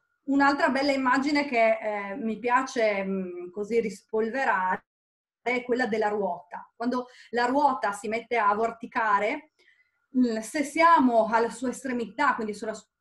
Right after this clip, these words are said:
ci-, sua circonferenza, il rischio è che durante la velocità noi cominciamo per, eh, forza, per la forza, ehm, centrifuga, rischiamo di venire scagliati verso l'esterno.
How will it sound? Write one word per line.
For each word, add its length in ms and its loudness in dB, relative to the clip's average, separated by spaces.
ci-, 140 -20
sua 220 -6
circonferenza, 1080 -4
il 240 0
rischio 380 -2
è 40 -4
che 160 -4
durante 320 -4
la 100 -4
velocità 680 -2
noi 140 -4
cominciamo 680 -4
per, 200 -2
eh, 680 -8
forza, 580 -2
per 120 -12
la 100 -6
forza, 460 -4
ehm, 640 -8
centrifuga, 1000 0
rischiamo 440 -2
di 120 -6
venire 440 -4
scagliati 760 -2
verso 340 -8
l'esterno. 760 -12